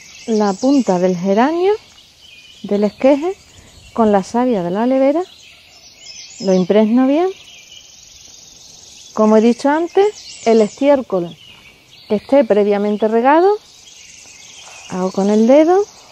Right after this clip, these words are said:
y la siembro. Y aprieto un poquito. ¿Bien? Qué fácil. Voy a hacerlo con otro, para que veáis.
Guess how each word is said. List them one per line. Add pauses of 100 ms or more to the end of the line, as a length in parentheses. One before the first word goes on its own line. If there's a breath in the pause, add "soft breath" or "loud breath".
(1700)
y
la
siembro. (2000)
Y (140)
aprieto (600)
un
poquito. (420)
¿Bien? (760)
Qué
fácil. (760)
Voy
a
hacerlo
con
otro, (1900)
para
que
veáis.